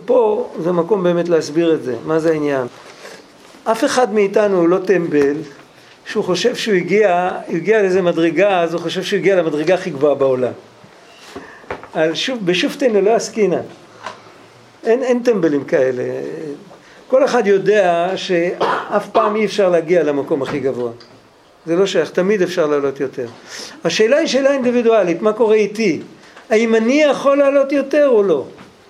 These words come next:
אז יש כאלה שאומרים, "הגעתי עד לפה, השתבח שמו, ברוך השם, יותר מזה כנראה זה לא בשבילי." וזה שקר.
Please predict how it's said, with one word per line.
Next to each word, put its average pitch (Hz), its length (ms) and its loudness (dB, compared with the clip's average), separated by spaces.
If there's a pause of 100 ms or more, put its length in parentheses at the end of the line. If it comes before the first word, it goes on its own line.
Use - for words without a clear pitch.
(360)
אז 175 160 -2
יש 311 160 0
כאלה 302 540 2
שאומרים, 240 440 0
"הגעתי 226 420 2
עד 208 100 2
לפה, 214 600 2
השתבח 196 440 -2
שמו, 208 440 -2 (340)
ברוך 214 340 0
השם, 202 420 0 (760)
יותר 220 440 2
מזה 294 360 2
כנראה 247 360 4
זה 202 140 2
לא 196 120 2
בשבילי." 165 520 -2 (1800)
וזה 175 220 0
שקר. 170 380 0